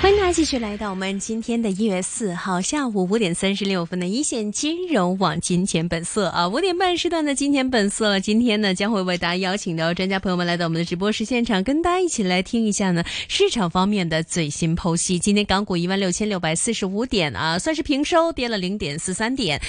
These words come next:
总成交呢，今天比较弱，七百零三亿八千多万。呃，其实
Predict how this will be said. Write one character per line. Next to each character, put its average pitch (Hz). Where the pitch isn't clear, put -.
总 254
成 262
交 339
呢， 311
今 233
天 240
比 190
较 151
弱， 185
七 233
百 170
零 160
三 269
亿 220
八 175
千 156
多 156
万。 165
呃， 214
其 254
实 392